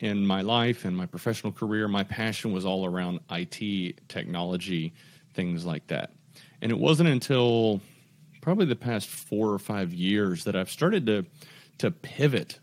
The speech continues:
a little bit more into the, the human side of things. With, I, I lead a I T and H R team for my full-time job. And I think whenever I stepped into that role and started to realize it's such a huge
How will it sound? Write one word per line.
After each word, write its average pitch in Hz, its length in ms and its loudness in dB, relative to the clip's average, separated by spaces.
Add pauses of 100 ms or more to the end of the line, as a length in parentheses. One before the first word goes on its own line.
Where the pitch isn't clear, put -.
(120)
a 113 60 -2
little 110 240 0
bit 92 220 -2
more 110 500 0
into 104 720 -4
the, 90 180 -4
the 98 140 -6
human 107 720 -2
side 95 460 -4
of 87 260 -8
things. 85 500 -6
With, 92 260 -4 (540)
I, 90 240 -4 (100)
I 90 160 -6
lead 92 240 0
a 87 220 -2 (260)
I 117 120 2
T 113 260 0
and 117 240 0
H 107 240 0
R 107 160 2
team 104 380 -2
for 101 280 -4
my 92 140 -2
full-time 95 460 -4
job. 92 360 -2 (460)
And 104 420 0
I 101 80 -4
think 147 220 0
whenever 123 300 2
I 101 60 2
stepped - 420 -4
into 107 320 -2
that 92 200 -2
role 98 440 2
and 92 100 -4
started 98 280 -4
to 92 60 -6
realize 92 540 -2
it's 85 180 -6
such 110 340 -6
a 98 100 -4
huge 113 1120 0